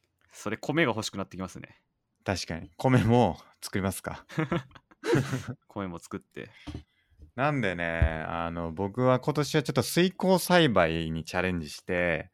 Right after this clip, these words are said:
Speaker 1: はい。
Speaker 2: あの、そら豆、まず育てないといけないんで、豆板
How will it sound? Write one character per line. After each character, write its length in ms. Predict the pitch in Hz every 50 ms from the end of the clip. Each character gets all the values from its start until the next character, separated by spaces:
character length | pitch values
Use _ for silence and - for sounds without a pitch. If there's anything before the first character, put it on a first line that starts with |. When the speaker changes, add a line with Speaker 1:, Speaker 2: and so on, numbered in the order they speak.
| _ _
Speaker 1:
は 160 | _ - - 82
い。 100 | - - _ _ _ _ _ _ _ _ _ -
Speaker 2:
あ 200 | - 87 85 85
の、 460 | 82 82 82 82 85 85 85 87 90 87
そ 200 | - - 131 143
ら 140 | 180 190
豆、 500 | 180 170 120 90 82 80 82 107 139 - _ _ -
ま 100 | 110 107
ず 60 | 90
育 260 | 87 - 113 107 107 107
て 100 | - 95
な 120 | 98 90
い 80 | 82 76
と 80 | -
い 40 | 78
け 100 | - 85
な 100 | 82 80
い 60 | 78
ん 40 | 78
で、 300 | 78 80 80 80 80 - -
豆 160 | - 101 95
板 80 | 92 92